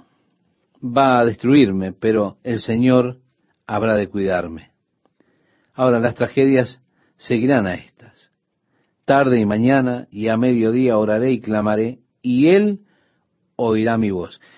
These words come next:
Él redimirá en paz mi alma de la guerra contra mí. Aunque contra mí haya muchos,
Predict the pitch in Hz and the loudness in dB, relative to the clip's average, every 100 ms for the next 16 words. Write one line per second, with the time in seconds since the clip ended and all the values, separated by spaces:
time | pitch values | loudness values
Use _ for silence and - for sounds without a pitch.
0 | _ - 170 170 151 147 139 131 131 156 | _ 2 4 4 6 4 6 4 4 4
1 | 143 117 - 123 113 107 - 147 143 - | 2 -2 -6 -2 -2 -2 0 0 0 -4
2 | - 123 131 147 160 160 151 120 113 120 | -6 0 2 2 2 0 0 0 0 0
3 | 120 120 117 107 104 104 95 85 _ _ | 0 -2 -2 -4 -2 -4 -6 -10 _ _
4 | _ _ _ _ _ _ _ - 156 156 | _ _ _ _ _ _ _ -2 2 2
5 | 131 143 131 147 131 139 151 190 165 104 | 2 -2 2 2 4 2 2 2 0 -2
6 | - - 139 127 151 175 110 101 110 113 | -8 -4 0 2 2 2 0 -6 -10 -10
7 | - | -18